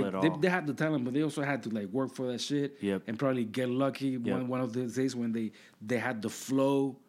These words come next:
Speaker 1: You know what I'm saying?
Speaker 2: When
Speaker 1: You got
Speaker 2: everything locks in, it's a culmination of
Speaker 1: Yeah.
Speaker 2: everything happening.
Speaker 1: And then you gotta rewind the, the,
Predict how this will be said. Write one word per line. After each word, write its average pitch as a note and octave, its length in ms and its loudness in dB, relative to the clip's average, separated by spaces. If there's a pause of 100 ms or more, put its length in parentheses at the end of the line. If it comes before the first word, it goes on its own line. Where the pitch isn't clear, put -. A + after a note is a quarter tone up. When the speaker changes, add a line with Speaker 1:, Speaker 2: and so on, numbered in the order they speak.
(240)
Speaker 1:
You A#2+ 120 -6
know C3 60 -2
what C3 40 0
I'm C3 40 0
saying? C#3 180 -2
Speaker 2:
When G#2+ 100 2
Speaker 1:
You C3+ 120 4
got D3+ 100 8
Speaker 2:
everything D#3 380 4
locks A#2+ 360 2
in, A2+ 180 0
it's F#2+ 140 -4
a G#2 60 -4
culmination A#2+ 600 2
of D#3 100 6
Speaker 1:
Yeah. C3+ 60 4
Speaker 2:
everything A2+ 400 0
happening. G#2 300 0
Speaker 1:
And D3+ 80 2
then D3 80 6
you D3+ 80 2
gotta D3+ 240 6
rewind C#3 560 2
the, C3+ 260 0
the, B2+ 260 -2